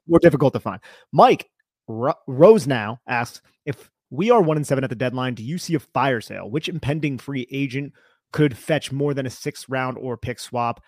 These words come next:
I would guess Saquon, McKinney, Adoree'. <laughs> We already touched on, on this one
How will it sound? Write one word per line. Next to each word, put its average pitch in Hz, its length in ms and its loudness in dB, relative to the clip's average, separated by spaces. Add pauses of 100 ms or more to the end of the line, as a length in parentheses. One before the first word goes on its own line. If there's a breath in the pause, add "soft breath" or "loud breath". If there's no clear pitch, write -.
(140 soft breath)
I 123 100 -6
would 117 140 -12
guess 127 220 -6
Saquon, 127 420 -6
McKinney, 123 320 -8
Adoree'. 117 320 -6
<laughs> 147 180 -2
We 151 80 2
already 160 260 4 (240 loud breath)
touched - 320 -2
on, 127 340 -2
on 123 160 -6
this 123 200 -6
one 120 400 -6